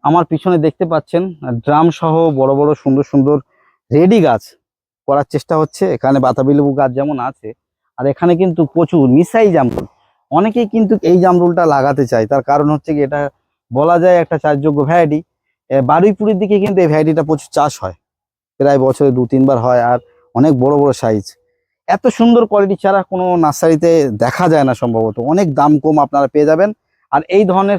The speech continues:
চারার কোয়ালিটির গাছ আপনারা কিন্তু সবুজ বন্ধু নার্সারিতেই পাবেন। যাই হোক, দেখে কেমন লাগলো আজকের ভিডিওটা? যদি ভালো লাগে,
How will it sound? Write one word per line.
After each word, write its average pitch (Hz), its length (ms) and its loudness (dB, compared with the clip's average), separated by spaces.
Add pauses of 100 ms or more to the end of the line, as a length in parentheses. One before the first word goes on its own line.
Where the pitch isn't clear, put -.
(120)
চারার 180 260 0
কোয়ালিটির 180 440 0
গাছ 165 240 2 (460)
আপনারা 165 300 0
কিন্তু 175 260 -2
সবুজ 165 300 2
বন্ধু 165 200 4
নার্সারিতেই 160 500 2
পাবেন। 101 300 -4 (680)
যাই 160 240 2
হোক, 170 160 2 (1000)
দেখে 214 240 2
কেমন 190 260 0
লাগলো 147 280 0
আজকের 139 300 -2
ভিডিওটা? 107 340 -6 (200)
যদি 180 260 2
ভালো 202 220 2
লাগে, 214 300 2